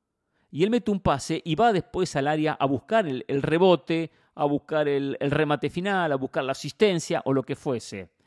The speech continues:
Por eso también tiene su alta cuota goleadora. Y esa corrida final, ese sprint, ese pique, ese esfuerzo físico, no lo hacen todos los futbolistas. Más allá que Messi a veces mira al piso y camina a la cancha, también dosifica esperando esto.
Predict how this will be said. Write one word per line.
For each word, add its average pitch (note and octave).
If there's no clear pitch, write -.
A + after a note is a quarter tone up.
Por F3+
eso A3+
también D#3
tiene A3+
su D3
alta C3+
cuota B2+
goleadora. A2
Y E3
esa G#3+
corrida F3
final, D#3+
ese C3+
sprint, D3
ese -
pique, C3+
ese D#3
esfuerzo F3
físico, C#3+
no C4+
lo C4+
hacen F3
todos D3+
los C3+
futbolistas. A#2
Más D#3+
allá F#3
que D#3
Messi E3
a C3+
veces E3+
mira D3+
al B2+
piso F3+
y -
camina D3
a -
la D3
cancha, C3
también F#3
dosifica F#3
esperando F3
esto. A#2